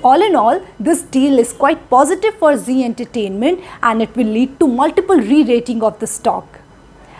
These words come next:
And similar action is expected for Dish टीवी, जो कि केबल ड्राई एरिया में और जहाँ पे इंटरनेट नहीं पहुँच सकता, वहाँ पे पॉपुलर है। The outlook is positive for Zee Media, जो Zee के सारे न्यूज़ चैनल्स को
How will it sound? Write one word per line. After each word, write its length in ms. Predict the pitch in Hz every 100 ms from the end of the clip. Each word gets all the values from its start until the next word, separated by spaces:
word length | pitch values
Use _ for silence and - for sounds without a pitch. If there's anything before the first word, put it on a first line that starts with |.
| - -
And 200 | 247 254
similar 500 | - 381 381 440 415
action 380 | 285 - 302 269
is 140 | 247
expected 600 | 247 - 269 254 285 269
for 180 | - 233 175 392
Dish 240 | 415 - -
टीवी, 380 | 262 208 247 254 - -
जो 100 | 269 254
कि 140 | 277
केबल 440 | 277 349 320 403
ड्राई 220 | 285 254 247
एरिया 340 | 240 233 233
में 180 | 233 240
और 180 | 254 233
जहाँ 300 | 185 254 -
पे 140 | 233 -
इंटरनेट 520 | 285 285 415 381 359
नहीं 200 | 269 254
पहुँच 280 | 262 214 214
सकता, 400 | 220 - - 320 - - -
वहाँ 340 | 208 262 392 403
पे 80 | 359
पॉपुलर 520 | 220 196 202 190 180
है। 160 | 190 180 - - - - 185
The 120 | - 269
outlook 420 | 294 311 415 415
is 120 | - -
positive 420 | 247 226 262 277 277 -
for 100 | 262
Zee 360 | 202 170 339 403 330
Media, 460 | 247 190 220 214 269 - -
जो 200 | 190 302
Zee 260 | 254 220 247
के 100 | 320
सारे 320 | 320 240 262
न्यूज़ 320 | 226 254 381 381
चैनल्स 340 | 262 262 262
को 120 | -